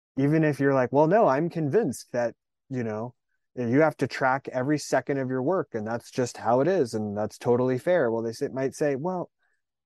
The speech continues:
I don't want to." <laughs> And for better or for worse, a-, and you might lose people that just, and,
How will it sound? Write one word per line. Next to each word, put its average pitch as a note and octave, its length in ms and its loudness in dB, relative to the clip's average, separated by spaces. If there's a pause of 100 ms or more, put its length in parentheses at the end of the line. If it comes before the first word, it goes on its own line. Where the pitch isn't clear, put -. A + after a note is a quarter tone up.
I E3+ 120 0
don't G3+ 240 0
want D3 400 -2
to." - 240 -10 (560)
<laughs> C4 100 6 (600)
And C#3+ 280 4 (280)
for F3+ 160 6
better G3+ 440 8
or G3 60 4
for F#3+ 200 4
worse, D#3 560 2 (600)
a-, D#3+ 180 -4 (300)
and D3+ 380 2 (760)
you D#3 200 4
might F3+ 240 4
lose F3+ 400 4
people B2 420 0
that A#2+ 220 -2
just, C#3 280 -6 (460)
and, B2+ 220 -6